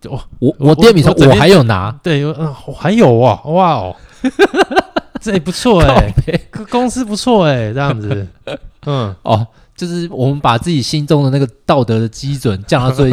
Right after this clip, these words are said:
Speaker 2: 低，
Speaker 1: <laughs>
Speaker 2: 也不要降到最低，
Speaker 1: 哎，不是，
Speaker 2: 第二低。
Speaker 1: 我，我们来工作，这跟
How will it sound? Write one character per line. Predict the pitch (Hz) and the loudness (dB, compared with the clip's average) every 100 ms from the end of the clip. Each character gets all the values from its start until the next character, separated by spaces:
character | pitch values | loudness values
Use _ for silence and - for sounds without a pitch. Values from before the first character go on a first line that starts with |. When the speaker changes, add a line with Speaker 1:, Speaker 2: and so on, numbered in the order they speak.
| 151 | 0
Speaker 2:
低， | - 165 - - - - | -2 -4 -4 -10 -18 -20
Speaker 1:
<laughs> | - - - - | -20 -20 -20 -12
Speaker 2:
也 | - 151 | -2 0
不 | |
要 | 214 | 2
降 | 233 220 | 2 0
到 | 220 | -2
最 | - 226 180 | -2 2 2
低， | - 170 170 | 0 -8 -8
Speaker 1:
哎， | 185 170 | -2 -2
不 | - | -2
是， | - 151 | -4 -6
Speaker 2:
第 | 107 202 | -4 2
二 | 190 160 | 4 4
低。 | - 147 156 | 2 -4 -4
Speaker 1:
我， | |
我 | 135 | -4
们 | 135 | -4
来 | 156 160 | -6 -8
工 | 180 185 | -6 -8
作， | - 170 | -6 -6
这 | 139 | -6
跟 | 170 160 | -8 -8